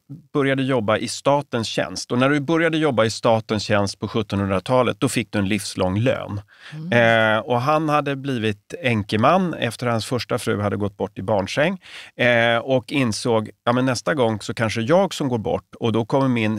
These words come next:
Speaker 1: nya fru och mina barn, eh, inte ha någon inkomst." Ehm, och då gick han samman med ett hundratal andra och sa, "Vi måste skydda oss tillsammans på samma sätt som man gör med fastigheter."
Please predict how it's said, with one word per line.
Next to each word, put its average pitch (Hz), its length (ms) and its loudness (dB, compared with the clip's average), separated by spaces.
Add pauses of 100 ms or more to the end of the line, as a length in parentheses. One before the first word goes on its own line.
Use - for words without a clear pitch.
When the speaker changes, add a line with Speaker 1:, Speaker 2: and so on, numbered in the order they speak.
Speaker 1:
nya 139 520 0
fru 151 340 0 (140)
och - 360 0 (100)
mina 110 200 0
barn, 123 460 2 (440)
eh, 107 360 4
inte 110 260 -2
ha 101 80 0
någon 101 140 0
inkomst." - 640 -4 (560)
Ehm, 113 600 4
och 127 260 2 (260)
då 156 320 2
gick 143 220 -2
han 127 140 -2
samman 147 640 0
med 113 340 0 (160)
ett 117 160 -4
hundratal 104 720 0
andra 139 380 2
och 101 100 -2
sa, 98 220 0
"Vi 113 160 -2
måste 117 520 -4
skydda 127 460 0
oss 117 220 0
tillsammans 117 560 0
på 117 120 -10
samma 107 280 0
sätt 101 260 -4
som 110 140 -4
man 107 120 2
gör 98 140 4
med 98 140 -2
fastigheter." 117 760 -2